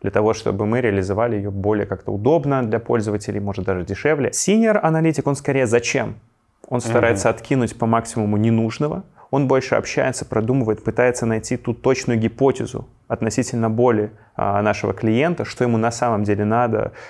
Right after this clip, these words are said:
Speaker 1: м, общается с дизайнерами, очень много споров, дискуссий с разработчиками и так далее. И здесь нужны, конечно же, софт-скиллы, потому что чем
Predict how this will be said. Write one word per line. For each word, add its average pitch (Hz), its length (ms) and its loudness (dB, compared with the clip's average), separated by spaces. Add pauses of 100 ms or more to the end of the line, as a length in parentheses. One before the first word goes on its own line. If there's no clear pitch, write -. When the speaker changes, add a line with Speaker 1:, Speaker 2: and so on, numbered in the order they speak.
(160)
Speaker 1:
м, - 120 -6
общается 117 360 0
с 107 60 -4
дизайнерами, 107 600 2
очень 117 260 -2
много 107 800 0 (200)
споров, 120 500 2
дискуссий 110 560 -2
с - 100 -6
разработчиками 101 760 0
и - 40 -4
так 95 160 -4
далее. 127 320 0 (180)
И 107 60 -2
здесь 120 280 0
нужны, 117 260 0
конечно 110 420 -4
же, 101 320 -2
софт-скиллы, 117 580 -2
потому 117 340 0
что 104 260 -6 (120)
чем 113 440 -2